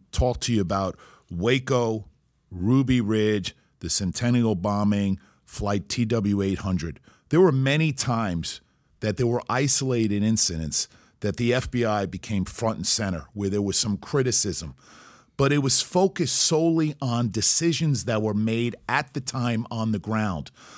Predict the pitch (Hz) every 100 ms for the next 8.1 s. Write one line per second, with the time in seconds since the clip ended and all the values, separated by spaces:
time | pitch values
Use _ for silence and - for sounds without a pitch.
0 | - - _ _ 107 165 196 233 - 131
1 | - - 135 139 - - 123 110 85 -
2 | 104 101 101 107 123 123 117 - 107 92
3 | 69 - _ _ _ _ _ - 101 113
4 | 110 123 107 117 110 80 131 156 165 151
5 | - 151 151 135 _ 110 104 98 98 98
6 | 92 - - 170 135 104 90 92 87 98
7 | 113 107 - 98 - - 190 - - 76